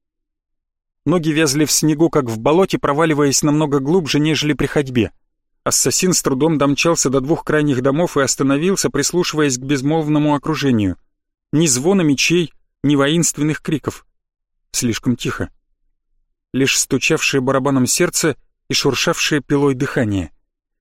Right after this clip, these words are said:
Очень хотелось заорать «Эрми!»,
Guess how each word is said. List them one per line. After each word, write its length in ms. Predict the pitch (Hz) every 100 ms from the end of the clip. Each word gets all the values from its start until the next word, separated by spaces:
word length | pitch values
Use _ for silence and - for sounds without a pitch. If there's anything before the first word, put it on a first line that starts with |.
| _ _ _ _ _ _ _ 135
Очень 240 | 127 131
хотелось 480 | - 123 160 147 127
заорать 500 | 135 135 156 147 -
«Эрми!», 880 | 160 190 202 185 170 170 165 135 107